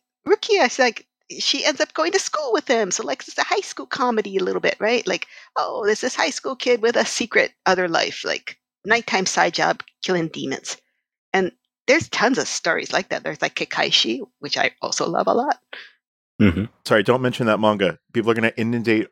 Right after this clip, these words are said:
Speaker 3: our, uh, podcast with people begging for Viz to finish the <laughs> series somehow.
Speaker 1: No.
Speaker 3: Kekkaishi is, like, one of the great unfinished manga, and now
Speaker 1: No,
Speaker 3: they're
Speaker 1: it's
Speaker 3: just gonna come
Speaker 1: finished.
Speaker 3: for us. They're gonna come for us.
Speaker 1: No, it finished.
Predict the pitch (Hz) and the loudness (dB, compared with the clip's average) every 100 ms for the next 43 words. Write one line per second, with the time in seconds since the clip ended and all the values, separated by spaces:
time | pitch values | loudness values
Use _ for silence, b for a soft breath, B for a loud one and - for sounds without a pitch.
0 | - 95 95 95 92 - 104 107 92 90 | 0 4 4 4 4 4 2 4 0 0
1 | - 95 107 101 95 B B B _ 120 | -4 -6 -6 0 -2 B B B _ 2
2 | 110 113 107 113 98 107 110 143 - 113 | 4 2 4 2 4 2 4 0 2 -2
3 | 123 - 120 - 120 170 151 - 135 127 | 0 0 0 2 2 2 0 0 0 0
4 | 127 147 - - - - 571 698 587 311 | 0 -2 0 -2 0 -2 2 4 4 4
5 | 185 180 135 151 - 147 131 120 131 110 | 2 2 2 2 2 4 4 4 2 2
6 | B 113 127 135 135 139 107 110 110 120 | B -6 0 2 4 2 2 2 2 2
7 | - 117 143 131 120 123 - 113 110 127 | 0 2 4 4 2 0 0 4 4 4
8 | 113 113 440 480 508 466 427 523 508 480 | 4 4 4 4 4 4 2 4 4 4
9 | 143 151 127 123 - 156 165 185 156 165 | 4 2 2 2 2 2 2 4 2 2
10 | 156 139 131 - _ _ _ - 508 - | 2 2 2 -6 _ _ _ 2 2 2
11 | 508 523 427 185 - - | 2 4 4 2 0 -4